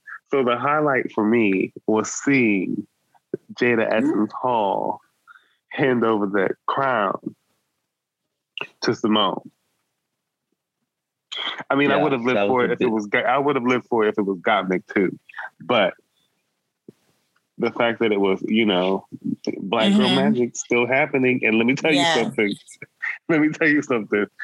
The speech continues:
Speaker 1: The black girls get, that get through deserve to win. Some of these other black girls that they be trying to catapult be coming through in a, a leotard, a panty.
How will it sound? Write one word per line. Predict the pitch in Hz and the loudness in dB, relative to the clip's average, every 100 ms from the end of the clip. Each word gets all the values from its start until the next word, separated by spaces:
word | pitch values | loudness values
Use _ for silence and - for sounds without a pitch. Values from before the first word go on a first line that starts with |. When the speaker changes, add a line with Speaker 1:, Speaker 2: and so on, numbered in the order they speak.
| - - - | -6 -6 -4
Speaker 1:
The | 117 | -2
black | 104 123 135 | 0 0 0
girls | 135 135 117 | 0 0 0
get, | 127 117 | -2 0
that | 117 104 | 0 2
get | 123 123 - | 2 0 0
through | 127 131 135 139 - | 2 4 2 0 -2
deserve | 117 110 117 107 | 0 2 2 0
to | - | -2
win. | 110 110 101 90 87 _ - - - - | 0 2 0 -2 -6 _ -18 -14 -14 -12
Some | - 143 | -2 0
of | 139 | 2
these | 135 | 2
other | 131 127 | 0 0
black | 127 135 120 | 0 0 0
girls | 131 127 | 0 0
that | 120 | 0
they | - | 0
be | 120 | 0
trying | - 120 113 | 0 0 0
to | - | 0
catapult | 120 120 - 135 110 | -2 -2 -2 -2 0
be | 110 | -2
coming | 104 117 110 104 | 0 0 0 0
through | 120 117 | 0 2
in | 107 98 | 2 0
a, | 95 - | -2 0
a | 107 104 | 0 2
leotard, | 110 120 123 - 131 117 113 | 2 2 0 -4 -2 0 0
a | 104 | -2
panty. | - 127 123 120 113 | -2 0 0 0 -2